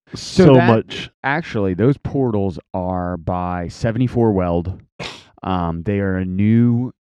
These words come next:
Speaker 1: uh, this company features portals, but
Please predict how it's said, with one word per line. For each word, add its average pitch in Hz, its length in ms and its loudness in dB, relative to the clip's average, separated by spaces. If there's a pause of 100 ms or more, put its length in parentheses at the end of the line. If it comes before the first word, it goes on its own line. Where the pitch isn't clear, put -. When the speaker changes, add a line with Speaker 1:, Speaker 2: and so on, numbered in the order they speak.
(100)
Speaker 1:
uh, 87 420 -6 (220)
this 123 300 -4
company 107 640 -4
features 104 800 -6
portals, 85 540 -4
but 98 200 -4